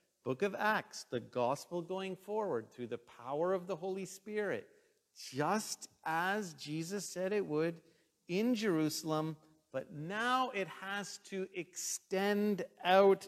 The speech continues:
in chapter eight. Stephen just martyred, and it says this in chapter eight, "Now Saul was consenting to his death, and at that time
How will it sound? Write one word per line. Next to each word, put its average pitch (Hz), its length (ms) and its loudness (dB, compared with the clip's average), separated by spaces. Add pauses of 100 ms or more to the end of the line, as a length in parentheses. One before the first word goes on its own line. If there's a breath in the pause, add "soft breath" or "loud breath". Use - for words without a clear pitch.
in 160 240 -2
chapter 175 680 0
eight. 139 280 2
Stephen 220 760 0
just 123 380 2
martyred, 190 640 6 (540 soft breath)
and 113 100 -2
it - 100 -6
says 180 320 4
this 151 340 0
in 123 140 -8
chapter 135 400 0
eight, 131 200 4
"Now 120 160 -2
Saul 185 500 6
was 135 160 2
consenting 175 760 -2
to - 180 -10
his 107 200 -10
death, 190 360 2 (1120 soft breath)
and 123 100 -6
at 147 240 0
that - 80 -6
time 160 500 0